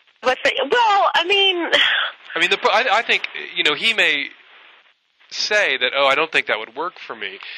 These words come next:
Speaker 2: But one of the problems with, you know, disorganized swinging,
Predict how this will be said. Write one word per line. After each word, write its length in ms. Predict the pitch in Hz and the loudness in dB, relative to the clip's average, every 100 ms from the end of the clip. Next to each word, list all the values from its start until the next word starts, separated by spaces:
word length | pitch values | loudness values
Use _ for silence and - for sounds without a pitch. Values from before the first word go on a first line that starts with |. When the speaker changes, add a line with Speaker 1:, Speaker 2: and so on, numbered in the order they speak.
| - - | -16 -6
Speaker 2:
But 80 | 175 | -2
one 100 | 277 | -2
of 40 | |
the 120 | 262 | -2
problems 480 | 180 160 156 143 127 | 0 0 0 -6 -4
with, 220 | 127 120 - - | -2 -2 -4 -14
you 200 | 139 135 | -10 -6
know, 200 | 117 104 110 - | -6 -6 -10 -4
disorganized 960 | 139 127 131 151 135 107 92 92 - - | 0 0 0 0 0 0 -4 -6 -10 -8
swinging, 480 | - 113 98 95 | -6 -4 -6 -8